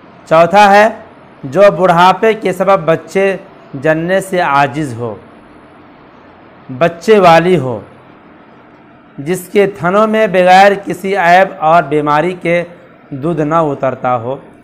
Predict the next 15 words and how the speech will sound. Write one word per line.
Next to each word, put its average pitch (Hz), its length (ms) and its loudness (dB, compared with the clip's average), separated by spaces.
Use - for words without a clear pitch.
جس 165 280 -8
کو 208 200 2
کھانسنے 180 580 -2
کی 208 180 -4
بیماری 170 520 0
لاحق 156 500 0
ہو، 143 140 -6
جسے 170 480 -4
داغا 156 480 4
گیا 147 340 2
ہو۔ 104 120 -14
وہ 180 340 6
بھیڑ 185 300 4
بکری 180 440 0
جس 160 160 -8